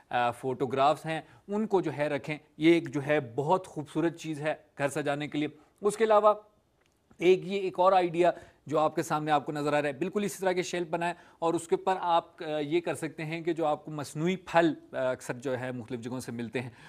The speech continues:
وہ جو ہے آپ کو اس، آ، اس پہ رکھ سکتے ہیں اور مختلف کلر کے شیلف رکھیں تاکہ جو ہے، آ، پھل بھی جو کیونکہ مختلف رنگوں کے ہیں تو یہ شیلف بھی جو ہے آپ کو خوبصورت نظر آئیں۔ اس کے علاوہ کیا مختلف قسم کی paintings ہوتی ہیں، یہ جو آپ کو نظر آ رہی ہے canvas کے اوپر بنی ہوئی ایک، آ، painting ہے،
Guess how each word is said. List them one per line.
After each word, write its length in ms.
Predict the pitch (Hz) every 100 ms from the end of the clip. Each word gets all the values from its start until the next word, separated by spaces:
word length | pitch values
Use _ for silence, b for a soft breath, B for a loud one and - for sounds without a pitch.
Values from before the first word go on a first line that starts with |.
| B 135
وہ 240 | 156 208
جو 120 | 190
ہے 120 | 180
آپ 240 | 180 170 170
کو 80 | 175
اس، 200 | 156 160
آ، 300 | 151 147 139
اس 200 | 143 139
پہ 80 | -
رکھ 200 | 156 156
سکتے 240 | 175 - 156
ہیں 80 |
اور 120 | 165 151
مختلف 440 | 160 - 208 202
کلر 200 | 175 175
کے 100 | 175
شیلف 320 | - 165 156
رکھیں 240 | 165 165 165
تاکہ 300 | 143 139 147
جو 120 | 143
ہے، 160 | 151 151 B B 143
آ، 160 | 135
پھل 300 | 131 139 156
بھی 140 | 156 151
جو 140 | 147
کیونکہ 200 | 143 147
مختلف 400 | 147 143 147 127
رنگوں 240 | 139 147
کے 120 | 147 139
ہیں 140 | 147
تو 100 | 147
یہ 140 | 139
شیلف 300 | 135 131 127
بھی 80 | -
جو 140 | 120 117
ہے 160 | 135 151 B -
آپ 200 | 123 -
کو 180 | 165 165 _
خوبصورت 540 | - 139 - 165 156 139
نظر 200 | 113 110
آئیں۔ 120 | B B -
اس 160 | 214 214
کے 140 | 254
علاوہ 340 | 233 226 226 226 B B B _
کیا 320 | 175 175 175 170
مختلف 340 | 165 196 202
قسم 200 | - 202
کی 100 | 196
paintings 560 | 202 175 180 214 214 180
ہوتی 280 | 180 185 180
ہیں، 240 | 185 185
یہ 240 | 143 160
جو 140 | 165 170
آپ 180 | 160 -
کو 60 |
نظر 220 | 160 156
آ 100 | 156
رہی 140 | 156 165
ہے 40 |
canvas 420 | 165 143 151 156
کے 80 | -
اوپر 160 | 151 143
بنی 220 | 143 151
ہوئی 140 | 156
ایک، 220 | 156 - 139
آ، 200 | 131 127
painting 400 | 135 135 165
ہے، 140 | 156